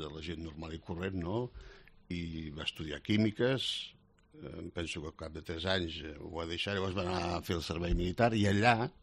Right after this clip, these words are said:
eh, perquè portava una vida que ell reconeix que era una mica, diguem-ne, dissoluta, per dir-ho així, no? I allà va fer un capgirament total, que ell anomena conversió en alguns textos, i en altres, poc, eh, diguem-ne, anomena allò que, aquella frase cèlebre, no?, de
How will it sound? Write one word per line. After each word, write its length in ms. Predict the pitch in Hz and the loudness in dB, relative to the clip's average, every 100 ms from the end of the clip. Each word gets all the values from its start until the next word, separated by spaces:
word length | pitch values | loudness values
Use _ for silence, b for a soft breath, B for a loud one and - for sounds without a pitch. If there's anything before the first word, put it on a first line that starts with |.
| B B B B B B B | B B B B B B B
eh, 280 | 85 85 71 | -4 -4 -4
perquè 320 | 82 80 82 | -6 -4 -4
portava 420 | 90 78 82 92 | -4 -4 -2 0
una 220 | 90 82 | 0 -2
vida 240 | 87 87 87 | -2 -4 -4
que 120 | 90 | -4
ell 160 | 87 82 78 69 | -4 -6 -10 -12
reconeix 460 | 87 80 85 90 - | -12 -8 -6 -6 -4
que 100 | 85 | -4
era 80 | 80 | -4
una 100 | 85 | -6
mica, 360 | 80 85 82 78 78 | -4 -4 -4 -6 -6
diguem-ne, 420 | 80 80 82 82 | -6 -6 -6 -6
dissoluta, 560 | 82 - 82 107 - 78 | -6 -6 -2 -4 -4 -6
per 140 | 82 | -6
dir-ho 160 | 80 80 | -6 -8
així, 160 | - 78 | -6 -6
no? 200 | 104 127 B B B | -4 -6 B B B
I 160 | - 87 | -6 -2
allà 220 | 87 92 | 0 0
va 80 | 95 | 0
fer 140 | 104 98 | 0 0
un 60 | 92 | -2
capgirament 640 | 95 90 95 87 85 85 | -2 0 0 0 -2 -2
total, 300 | 85 101 - | 0 0 -2
que 160 | - 113 | 2 2
ell 140 | 104 | 6
anomena 400 | 104 101 95 90 | 6 6 6 4
conversió 560 | - 92 85 80 - 113 | 2 0 0 -2 0 0
en 60 | 95 | 0
alguns 240 | 80 82 | -4 -6
textos, 460 | - 95 - 104 - B B | -4 -4 -4 -6 -8 B B
i 140 | B 85 | B 2
en 80 | |
altres, 420 | 82 82 - 85 - | 0 0 -2 -2 0
poc, 220 | 101 - | -4 -4
eh, 460 | 98 - 85 - 98 - | -10 -8 -8 -8 -10 -10
diguem-ne, 420 | 95 90 87 90 95 | -8 -4 -2 -2 0
anomena 320 | 92 90 87 | 0 0 0
allò 140 | 98 | 0
que, 140 | - 92 | 2 2
aquella 320 | 82 87 85 | 2 0 -4
frase 300 | 85 85 82 | -4 -6 -4
cèlebre, 440 | 82 90 82 85 87 | -2 -2 -2 -4 -2
no?, 160 | 82 | -2
de 160 | 80 80 | -2 -6